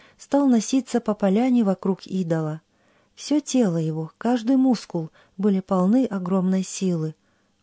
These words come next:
О, счастье! Я думал, что и клетка, и люди — это правда, а всё оказалось только кошмарным сном. Но во сне или наяву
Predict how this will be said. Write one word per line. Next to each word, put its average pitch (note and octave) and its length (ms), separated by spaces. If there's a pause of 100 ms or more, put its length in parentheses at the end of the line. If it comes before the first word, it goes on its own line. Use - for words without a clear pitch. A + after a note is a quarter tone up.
О, G#3+ 200
счастье! F#3+ 840 (500)
Я G#3 180
думал, B3+ 300
что - 200
и G#3+ 80
клетка, A3+ 520
и F#3+ 120
люди — G3 380 (120)
это G3+ 200
правда, F#3 600 (480)
а A3 120
всё D#4 260
оказалось B3 560
только C#4 400
кошмарным G3+ 760
сном. E3+ 400 (600)
Но G3+ 120
во F#3+ 140
сне A3+ 380
или F#3+ 260
наяву F#3 580